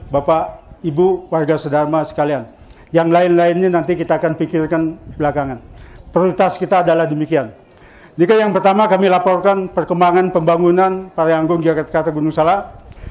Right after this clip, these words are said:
Yang kedua kami laporkan, yang sebelum kami lanjut yang kedua, pembangunan ini kami membentuk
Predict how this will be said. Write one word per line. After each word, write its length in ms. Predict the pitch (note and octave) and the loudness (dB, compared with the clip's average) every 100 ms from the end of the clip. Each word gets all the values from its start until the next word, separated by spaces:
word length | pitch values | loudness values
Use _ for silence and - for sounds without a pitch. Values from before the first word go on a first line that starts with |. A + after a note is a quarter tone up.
| - - - | -20 -20 -2
Yang 280 | E3+ G3 F#3 | 2 2 2
kedua 280 | F3+ G#3+ A3+ | 2 4 4
kami 240 | G3+ G3 | 2 2
laporkan, 720 | F#3+ F3+ F#3+ F#3 G#3+ A3 G#3+ A3 - - | 2 2 2 2 0 0 -4 -14 -20 -8
yang 400 | E3+ F3+ F3 E3+ | 0 2 2 -2
sebelum 360 | - F3 G#3 F#3 | -2 0 0 2
kami 400 | F#3 F#3 F3 F3 | 2 2 2 0
lanjut 320 | E3+ F#3 D#3+ | 0 0 -2
yang 160 | E3 | -2
kedua, 480 | D3+ E3 G3 G#3 - - - - - - - - | 0 0 0 -2 -12 -20 -20 -20 -20 -20 -20 -4
pembangunan 800 | F#3+ F#3+ G3 G#3+ A3 A#3 G#3+ G3+ | -2 2 2 2 2 2 0 -4
ini 560 | - F#3 A3 A#3 A3+ A3 | -4 0 0 0 -2 -2
kami 240 | F#3+ F#3+ | -2 0
membentuk 720 | G#3 G3 F3 F3 G3 G#3+ - | 2 0 0 0 2 0 -2